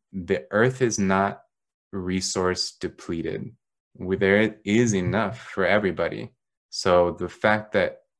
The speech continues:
people don't have access to resources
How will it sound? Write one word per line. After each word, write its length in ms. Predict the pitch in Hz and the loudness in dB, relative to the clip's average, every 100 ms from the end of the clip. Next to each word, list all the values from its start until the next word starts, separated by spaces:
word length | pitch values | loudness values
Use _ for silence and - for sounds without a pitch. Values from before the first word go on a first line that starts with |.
| _ - | _ -8
people 480 | 107 101 98 - - 87 | -4 -2 -4 -4 -10 -4
don't 280 | 92 85 | -2 -2
have 200 | 90 90 | -2 0
access 680 | 90 143 139 98 92 - - - | 2 2 0 -6 -6 -8 -14 -10
to 160 | 95 | -8
resources 840 | 85 85 - 87 87 - 87 87 | -6 -6 -4 -6 -6 -6 -4 -4